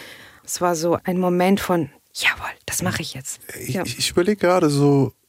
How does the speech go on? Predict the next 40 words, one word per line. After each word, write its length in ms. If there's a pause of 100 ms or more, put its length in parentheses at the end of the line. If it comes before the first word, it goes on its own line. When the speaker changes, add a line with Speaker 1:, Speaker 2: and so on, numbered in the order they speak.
(180)
Speaker 2:
also 240
ich 140
komme 280
aus 220
einem 80
Freundeskreis, 460
wir 160
haben 260
nicht 260
über 120
Sex 280
geredet. 300 (220)
Speaker 1:
Hm. 200 (420)
Speaker 2:
Überhaupt 600
nicht. 140
Ich 60
bin 100
ja 100
so 80
ein 60
bisschen 240
aus 180
einer 80
Subkultur, 600
also 180
die, 140 (100)
dem, 560
der 140
kriminellen 640
Szene. 440
So. 140
Es 140
waren 120
eigentlich 240
alles 240
kriminelle 400
Jugendliche, 420
später 300
kriminelle 400
Erwachsene. 440